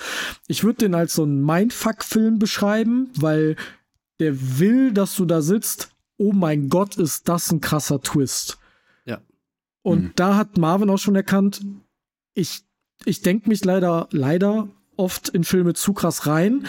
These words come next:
Speaker 1: sodass ich zwanzig Minuten vorher schon versuche, alles zu durchdenken. Das heißt, den Twist des Films hab ich kommen sehen. Ich hab den nicht genauso kommen sehen, aber ich hab eine Vermutung gehabt. Ähm, und der ist ein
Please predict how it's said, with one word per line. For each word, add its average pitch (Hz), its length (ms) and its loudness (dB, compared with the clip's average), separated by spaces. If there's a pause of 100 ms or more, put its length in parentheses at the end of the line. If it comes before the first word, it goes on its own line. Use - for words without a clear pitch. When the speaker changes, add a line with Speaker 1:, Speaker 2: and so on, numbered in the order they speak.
(240)
Speaker 1:
sodass 170 360 -2
ich - 400 -2
zwanzig - 500 -2
Minuten 202 320 2
vorher 214 500 2
schon 180 380 0 (180)
versuche, 185 540 0
alles 180 340 0
zu 175 120 0
durchdenken. 175 680 0 (440)
Das 160 180 -2
heißt, - 500 -2
den 170 160 0
Twist - 380 0
des 190 140 -2
Films 208 420 0
hab 185 140 0
ich - 260 -4 (240)
kommen 165 340 0
sehen. 127 440 -4 (180)
Ich - 80 -4
hab 170 100 -2
den 160 120 2
nicht 147 180 -4
genauso 202 420 2
kommen 220 300 0
sehen, 208 220 2
aber 190 140 0
ich 170 140 -2
hab 196 100 -2 (920)
eine 170 100 0
Vermutung 160 540 0
gehabt. 120 400 -6 (560)
Ähm, 165 340 2 (800)
und 196 280 0
der 196 120 0
ist 254 260 0
ein 202 140 0